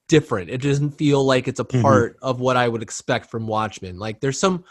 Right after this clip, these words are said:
Speaker 1: weird
Speaker 2: Hmm.
Speaker 1: mischaracterizations here and there. There's some dropped storylines here and there. And from what I understand, this is it. There's no more. This is, this is all that he wanted to make,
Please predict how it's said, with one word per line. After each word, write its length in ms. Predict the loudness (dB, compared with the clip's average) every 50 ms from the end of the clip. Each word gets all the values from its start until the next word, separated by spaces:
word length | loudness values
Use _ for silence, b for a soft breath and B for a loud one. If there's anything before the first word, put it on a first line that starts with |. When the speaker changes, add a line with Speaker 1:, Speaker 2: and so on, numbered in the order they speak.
| b b b b b b b b b b b _
Speaker 1:
weird 280 | 4 8 10 10 10 10
Speaker 2:
Hmm. 80 | 8 4
Speaker 1:
mischaracterizations 1160 | 4 2 0 2 4 4 4 2 2 0 0 2 2 2 2 2 0 -2 -2 -2 -2 -4 -6 -10 -12 -8 -4
here 220 | 0 0 2 2
and 200 | 2 0 0 2
there. 320 | 2 2 4 4 4 2 2
There's 180 | 0 -4 -4 -2
some 280 | 0 0 0 0 -2 -4 -10 -14 -16 -16
dropped 480 | -8 -2 2 4 6 6 4 2 0 -6
storylines 960 | -10 -6 -4 -2 0 0 2 2 2 2 2 0 0 0 0 -2 -4 -4
here 220 | -4 -4 -4 -4 -2
and 120 | -4 -4
there. 220 | -2 -2 -2 -4 -6
And 100 | -6 -8
from 80 | -6
what 140 | -2 0 2
I 100 | 2 2
understand, 480 | 0 -2 -4 -4 -4 -4 -4 -4 -4 -4
this 140 | -6 -6 -6
is 120 | -4 -4
it. 220 | -4 -4 -4 -8 -14 _ -10
There's 180 | -8 -8 -6 -2
no 160 | -2 -2 -2
more. 340 | -2 -4 -4 -6 -8 -12 -12
This 180 | -12 -10 -6 -6
is, 300 | -6 -6 -6 -10 -14 -14 _
this 140 | -6 -6 -6
is 100 | -6 -8
all 640 | -8 -4 0 2 2 4 4 4 2 0 -2 -6 _ -10
that 160 | -10 -8 -6
he 100 | -6 -6
wanted 320 | -4 -4 -4 -4 -4 -6
to 60 | -6
make, 320 | -8 -8 -8 -10 -12 -16